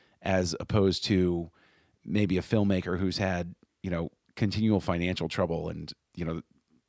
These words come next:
hi-, his sort of things, you know, start and sputter as they go through time. And, you know, I'm not gonna name any names, but, you know, you can piece together who I'm talking about with these different filmmakers and other filmmakers who encounter success and maybe,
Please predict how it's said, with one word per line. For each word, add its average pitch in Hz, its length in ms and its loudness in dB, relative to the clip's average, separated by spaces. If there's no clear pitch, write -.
hi-, 95 140 -2
his 92 280 0
sort 98 220 4
of 87 80 0
things, 90 560 -2
you 92 180 -2
know, 82 180 0
start 92 520 4
and 87 200 -2
sputter 85 560 0
as 85 160 -2
they 85 120 0
go 85 160 0
through 85 220 0
time. 87 420 -2
And, 87 240 -2
you 104 160 0
know, 101 80 4
I'm 110 80 2
not 127 140 4
gonna 123 120 4
name 117 200 6
any 104 160 6
names, 101 340 2
but, 92 220 4
you 95 100 -4
know, 82 100 -2
you 90 120 0
can 101 160 0
piece 110 220 2
together 95 320 2
who 98 160 2
I'm 87 140 -2
talking 87 320 0
about 82 200 -4
with - 100 -6
these 85 180 -6
different 85 300 -6
filmmakers 85 580 -4
and 90 160 -4
other 123 220 6
filmmakers 107 500 2
who 110 60 4
encounter 98 340 2
success 95 500 2
and 92 80 -4
maybe, 92 400 -2